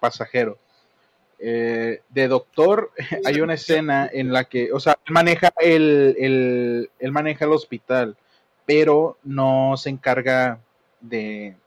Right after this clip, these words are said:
Speaker 1: asuntos como que ya atender a las personas. Hay una parte que sí lo, va, los atiende, atiende a uno y dice puras cosas como que incoherentes <laughs> y se va y vomita.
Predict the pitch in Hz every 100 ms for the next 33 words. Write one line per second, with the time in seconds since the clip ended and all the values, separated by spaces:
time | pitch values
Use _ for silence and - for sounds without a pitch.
0 | _ 113 - 117 120 - 127 117 110 101
1 | 101 - 110 113 113 113 110 107 113 107
2 | _ - - - 120 139 143 143 139 147
3 | - 139 131 127 143 127 139 151 151 156
4 | 151 160 160 147 147 127 135 139 156 240
5 | 156 156 170 _ - - _ 131 131 127
6 | 127 120 120 110 135 135 165 156 156 -
7 | 147 156 175 147 - 131 - 104 110 -
8 | 190 220 - - - - 135 135 123 120
9 | 123 156 196 - _ _ _ - 131 117
10 | 110 123 - 170 190